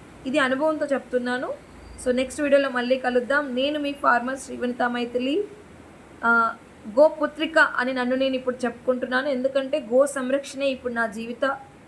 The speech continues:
ధ్యేయము, ఉద్దేశము, పర్పస్ అనుకోండి, ఇంకేదైనా అనుకోండి. So నాకు ఇప్పుడు ఇది ఒకటే లక్ష్యం ఉంది, మిగిలిన అంత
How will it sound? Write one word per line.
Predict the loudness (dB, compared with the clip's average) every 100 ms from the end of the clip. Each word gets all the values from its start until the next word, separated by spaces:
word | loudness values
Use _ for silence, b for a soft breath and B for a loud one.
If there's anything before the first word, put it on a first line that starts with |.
| -20 -14
ధ్యేయము, | 2 6 6 4 0 -2
ఉద్దేశము, | -4 0 0 0 -2 -6 -6 -8 -18 -12 -2
పర్పస్ | -2 -2 -4 2 2 2 -4 -20 -20 -20 -20 -20 -20 -20 -14 -4 -4 -4 -8 -4
అనుకోండి, | -2 4 4 4 -2
ఇంకేదైనా | -4 0 2 2
అనుకోండి. | 0 -6 -10 -12 -14 -16 -14
So | -2
నాకు | 0 0 -4
ఇప్పుడు | -4 0
ఇది | 0
ఒకటే | 0 2
లక్ష్యం | 2 2 -4 -8
ఉంది, | -6 -6 -6 -8 -16 -20 -20 -20 -12 -4
మిగిలిన | 0 2 2
అంత | 0